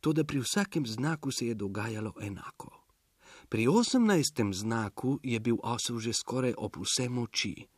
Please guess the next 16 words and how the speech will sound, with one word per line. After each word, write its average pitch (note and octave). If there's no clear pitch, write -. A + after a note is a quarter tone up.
ker A2
je A2
neprenehoma E3
tekel. -
Ko D3+
je C#3
poskusil D#3
zapeti: D#3
"I, F4
a, F2
i, D#4
a, G#2+
osel D3
je B2+
že G#2+
tukaj" -